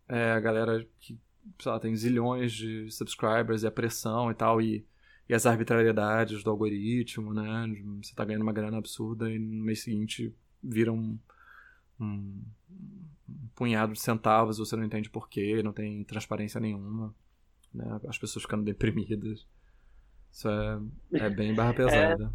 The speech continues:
Speaker 2: é. É, é real, né? Agora, já que a gente comparou mercados, né, e tal, a gente tá falando de como o nosso mercado de T I é fácil, né?
Speaker 1: Uhum.
Speaker 2: Tá aí um mercado muito difícil, né, cara? De você, pô, deslanchar, assim, e tal. Que também, o, o, claro, né,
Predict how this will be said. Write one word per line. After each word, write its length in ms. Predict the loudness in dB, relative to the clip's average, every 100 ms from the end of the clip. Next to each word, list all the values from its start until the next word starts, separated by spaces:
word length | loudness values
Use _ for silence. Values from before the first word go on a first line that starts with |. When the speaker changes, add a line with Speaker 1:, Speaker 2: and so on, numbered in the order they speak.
| -6
Speaker 2:
é. 540 | -6 -6 -8 0 4
É, 40 |
é 400 | 6 4 2 -4 2
real, 280 | 2 2 2
né? 200 | 2 4
Agora, 340 | 6 6 6
já 160 | 4 2
que 100 | 4
a 20 |
gente 320 | 2 2 -2
comparou 500 | -2 -2 2 4 4
mercados, 600 | 2 0 0 4 4 4 2 0
né, 140 | -2
e 40 | -2
tal, 220 | 0 0
a 20 |
gente 180 | -2 -4
tá 100 | -6
falando 360 | -4 -6 -6 -12
de 120 | -10
como 240 | 0 2 4
o 20 |
nosso 220 | 4 4
mercado 340 | 2 4 4
de 120 | 2 0
T 100 | 0
I 60 |
é 60 | 0 2
fácil, 340 | 2 2 0
né? 100 | -2
Speaker 1:
Uhum. 120 | -4 -14 -20 _ _ _ _ _ _ _ 2
Speaker 2:
Tá 100 | 4
aí 120 | 4
um 60 | 4
mercado 420 | 0 2 2 4
muito 520 | 0 0 2 2 0
difícil, 500 | -6 -4 -2 -2 -2
né, 120 | -2
cara? 360 | 0 0 0 -4 -14 _
De 100 | 0
você, 340 | 4 4 4 2
pô, 680 | 2 4 6 6 4 0 -6 -8
deslanchar, 800 | -2 0 6 6 6 4 6 6
assim, 240 | 4 0 0
e 40 |
tal. 320 | 2 2 2
Que 160 | 2 2
também, 320 | 6 6 8
o, 80 | 6
o, 440 | 6 8 6 6 2
claro, 300 | 4 6 4
né, 240 | 0 -6